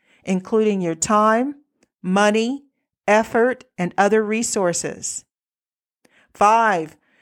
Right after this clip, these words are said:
you miss this person when you are separated even for a day. Six,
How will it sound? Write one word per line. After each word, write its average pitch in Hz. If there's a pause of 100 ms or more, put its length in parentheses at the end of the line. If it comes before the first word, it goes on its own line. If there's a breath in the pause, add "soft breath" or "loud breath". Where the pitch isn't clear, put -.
(140)
you 208
miss 220
this 240
person 254
when 208
you 185
are 160
separated 254
even 240
for 220
a 220
day. 175 (1000)
Six, -